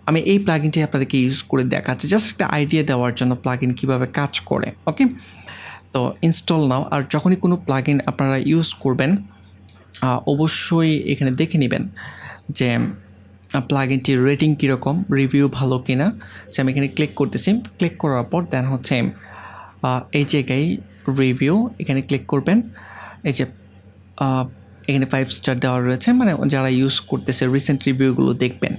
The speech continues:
ঠিক আছে? যে এপ্রিল উনিশ তারিখেও কেউ একজন ইউজ করে রিভিউ দিয়েছে। ওকে, আর যদিও এখানে ওয়া-, একটি ওয়ার্নিং দিছে যে, "This plugin has not been tested with your current version of WordPress।" আমরা WordPress-এর ফাইভ পয়েন্ট ভার্সন ইউজ করতেছি। তো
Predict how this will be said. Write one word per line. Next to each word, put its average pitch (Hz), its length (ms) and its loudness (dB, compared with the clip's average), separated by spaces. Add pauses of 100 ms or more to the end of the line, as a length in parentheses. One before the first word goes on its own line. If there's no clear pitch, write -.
(200)
ঠিক 147 120 0
আছে? 202 200 2 (300)
যে 139 140 0
এপ্রিল 127 340 0
উনিশ 143 240 2
তারিখেও 131 400 0
কেউ 127 160 0
একজন 127 240 2
ইউজ 135 220 0
করে 127 300 -2 (420)
রিভিউ 131 380 2
দিয়েছে। - 440 0 (420)
ওকে, 233 180 2 (480)
আর 139 140 0
যদিও 165 280 2
এখানে 160 280 2
ওয়া-, 139 240 0
একটি 143 140 0
ওয়ার্নিং 147 380 2
দিছে 123 240 -2
যে, 127 220 2
"This 143 260 0 (100)
plugin 135 280 0
has 135 140 2 (100)
not - 20 0
been 131 260 0 (100)
tested 143 320 -2
with - 140 -4
your 131 220 2
current 131 520 -2
version 127 280 0
of 123 260 -2
WordPress।" 123 380 -2
আমরা 131 340 0
WordPress-এর 139 400 0
ফাইভ 135 280 0
পয়েন্ট 135 220 4
ভার্সন 127 300 0
ইউজ 135 180 0
করতেছি। - 460 -2 (560)
তো 127 280 2